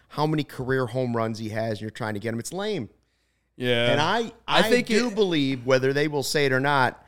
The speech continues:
Speaker 1: they said, "Franmil, you're our biggest guy. Go out on the mound and plunk him on the third pitch."
Speaker 2: <laughs> Perhaps.
Speaker 1: And
Speaker 2: I
Speaker 1: that's
Speaker 2: don't
Speaker 1: what,
Speaker 2: know,
Speaker 1: you know,
Speaker 2: man.
Speaker 1: that's what he
Speaker 2: Yeah.
Speaker 1: deserved.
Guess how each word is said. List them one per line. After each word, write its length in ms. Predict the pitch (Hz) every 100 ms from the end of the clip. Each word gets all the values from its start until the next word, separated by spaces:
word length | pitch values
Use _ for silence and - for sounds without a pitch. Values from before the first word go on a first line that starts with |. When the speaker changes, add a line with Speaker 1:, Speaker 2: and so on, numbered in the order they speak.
| _ _ -
Speaker 1:
they 120 | 135
said, 300 | - 123 107
"Franmil, 480 | - 135 180 202 208
you're 140 | 151
our 100 | 131
biggest 380 | 107 156 147 135
guy. 300 | 143 113 98
Go 180 | 104 117
out 160 | 139 170
on 100 | 180
the 60 |
mound 380 | 170 143 139 139
and 240 | 120 107 -
plunk 300 | 139 131 143
him 80 | 131
on 140 | 117
the 100 | 117
third 300 | - 117 110
pitch." 320 | 104 - - 302 -
Speaker 2:
<laughs> 240 | _ _ -
Perhaps. 480 | 185 139 151 139 156
Speaker 1:
And 80 | 147
Speaker 2:
I 20 |
Speaker 1:
that's 240 | 180 143
Speaker 2:
don't 120 | 123
Speaker 1:
what, 80 | 123
Speaker 2:
know, 60 | 175
Speaker 1:
you 60 |
know, 200 | 165 143 127
Speaker 2:
man. 100 | 127 -
Speaker 1:
that's 240 | 143 165 185
what 120 | 185
he 100 | 135
Speaker 2:
Yeah. 80 | 135
Speaker 1:
deserved. 400 | 131 127 101